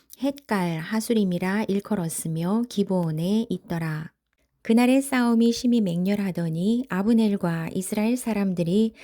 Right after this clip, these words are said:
다윗의 신복들 앞에서 패하니라. 그곳에 수르야의 세 아들 요압과 아비새와 아사헬이 있었는데, 아사헬의 발은 들로루 같이 빠르더라.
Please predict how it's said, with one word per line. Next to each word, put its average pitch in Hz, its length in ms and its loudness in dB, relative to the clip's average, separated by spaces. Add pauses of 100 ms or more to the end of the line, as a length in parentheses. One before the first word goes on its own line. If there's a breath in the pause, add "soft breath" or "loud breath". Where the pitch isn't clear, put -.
(240 loud breath)
다윗의 226 460 2
신복들 254 500 0
앞에서 190 680 -4
패하니라. 220 720 0 (340 soft breath)
그곳에 208 680 2
수르야의 277 600 2
세 262 300 0
아들 185 540 0
요압과 190 800 0
아비새와 175 920 -2
아사헬이 208 800 2
있었는데, 180 800 -2 (340 loud breath)
아사헬의 247 640 2
발은 196 640 0
들로루 208 420 2
같이 208 440 -4
빠르더라. 220 720 -2